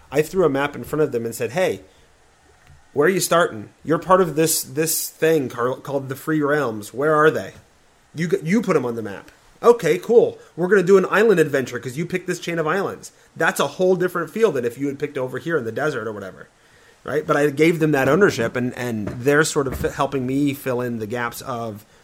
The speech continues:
of even the setting, let alone the story, uh, as we go. And I got all of that inspiration from, from, uh, watching and reading Titan's Grave, because he lets them, uh, in little ways that don't affect the larger themes,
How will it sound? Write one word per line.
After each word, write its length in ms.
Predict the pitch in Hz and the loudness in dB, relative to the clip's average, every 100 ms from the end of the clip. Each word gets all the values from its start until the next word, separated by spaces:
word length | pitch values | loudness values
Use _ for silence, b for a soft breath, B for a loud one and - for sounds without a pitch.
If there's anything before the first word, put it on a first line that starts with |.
| b | b
of 180 | 131 131 | -4 0
even 220 | 139 139 | 0 0
the 80 | 113 | -2
setting, 420 | - 160 170 101 | 0 2 2 0
let 160 | 113 117 | -4 -4
alone 220 | 120 147 | -2 0
the 100 | 123 | -2
story, 480 | - 131 139 117 104 b b - | -2 -2 -2 -2 -8 b b -12
uh, 60 | 107 | -10
as 340 | 117 117 110 | -6 -6 -4
we 100 | 107 | -4
go. 400 | 104 156 120 - | 0 0 2 0
And 140 | 113 104 | -2 -2
I 100 | 110 | 0
got 280 | 135 139 | 2 2
all 220 | - 143 147 | 4 4 4
of 100 | 123 | 2
that 160 | 113 | -2
inspiration 640 | 113 107 - 107 104 101 101 | -4 -6 -6 -4 -4 -8 -8
from, 460 | - 117 113 104 104 _ _ | -6 -6 -4 -8 -12 _ _
from, 400 | - 135 123 104 - - | -6 -2 -2 -6 -10 -10
uh, 140 | 101 | -8
watching 500 | 104 110 107 120 110 | -2 -2 -2 -4 -4
and 200 | 104 101 | -6 -6
reading 260 | 107 101 98 | -6 -6 -6
Titan's 320 | 110 101 104 | -8 -8 -10
Grave, 260 | 92 90 113 - | -10 -12 -14 -16
because 260 | 110 110 | -10 -10
he 140 | 120 120 | -8 -4
lets 240 | 120 - | -4 -4
them, 240 | - 110 - B B B | -6 -6 -8 B B B
uh, 240 | - 101 110 | -8 -6 0
in 160 | 143 147 | 2 4
little 300 | 160 208 175 | 8 8 8
ways 320 | 139 143 127 | 6 4 2
that 420 | 127 - - 127 | -2 -4 -16 0
don't 220 | 139 165 | 2 4
affect 400 | 165 - 151 - | 2 0 -2 -2
the 100 | 131 | -2
larger 680 | 120 113 131 131 143 131 131 - _ _ _ _ _ _ | 0 2 2 2 4 4 2 -6 _ _ _ _ _ _
themes, 840 | - 143 143 185 226 254 - - | -8 0 2 2 0 -4 -6 -10